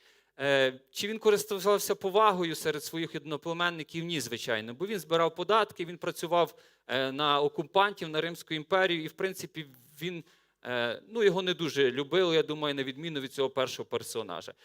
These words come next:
Але те, що він був багатий, він мав будинок, я думаю, що він мав слуг, він мав достатньо грошей, е, він мав високооплачувану роботу. Е, історія говорить, що, в принципі, митники, які тоді жили, вони, в принципі, жили в достатку.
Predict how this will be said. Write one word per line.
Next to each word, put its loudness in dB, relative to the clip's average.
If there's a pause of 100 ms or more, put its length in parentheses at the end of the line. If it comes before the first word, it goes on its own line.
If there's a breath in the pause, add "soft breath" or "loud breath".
(160 soft breath)
Але 4
те, -2
що -2
він -4
був 0
багатий, 4
він -6
мав 0
будинок, 0
я 2
думаю, -4
що -8
він -8
мав -2
слуг, -2
він -6
мав -2
достатньо -2
грошей, 0 (320 soft breath)
е, 2
він -6
мав 2
високооплачувану 0
роботу. 4 (300 soft breath)
Е, 0 (160)
історія 2
говорить, 0
що, -2
в -2
принципі, -6
митники, -4
які -8
тоді -12
жили, -2
вони, -4
в -16
принципі, -8
жили 0
в -2
достатку. -4